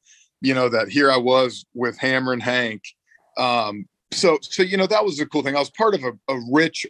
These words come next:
organization that, you know, had a lot of great players. You did talk about Murph, Dale Murphy. Murph came back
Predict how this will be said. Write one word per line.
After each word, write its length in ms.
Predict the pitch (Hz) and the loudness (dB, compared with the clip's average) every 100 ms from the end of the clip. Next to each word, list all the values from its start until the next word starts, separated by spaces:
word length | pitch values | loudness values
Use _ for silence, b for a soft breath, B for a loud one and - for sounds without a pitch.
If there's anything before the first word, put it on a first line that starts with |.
| 139 | 0
organization 960 | 139 131 127 110 113 110 - 107 101 | 0 0 -4 0 0 0 -4 -8 -4
that, 360 | 120 113 110 107 _ B B B B _ | 0 2 2 0 _ B B B B _
you 120 | 135 | 0
know, 100 | 131 | 2
had 160 | 117 135 | 0 -2
a 60 | |
lot 400 | 120 120 120 135 | -2 0 2 2
of 100 | 135 | -2
great 220 | 123 131 - | -4 -6 -2
players. 260 | 131 120 | -4 -4
You 100 | 135 | -4
did 220 | 143 180 | 0 0
talk 220 | - 151 131 | 0 -4 -4
about 240 | 123 117 | -6 -6
Murph, 300 | 117 117 101 - | -4 -4 -4 -2
Dale 160 | 135 127 | -2 0
Murphy. 300 | 123 120 - | -2 -4 -4
Murph 320 | 139 180 196 | 0 2 0
came 220 | - 160 | -2 -2
back 260 | 139 143 139 | 0 0 -2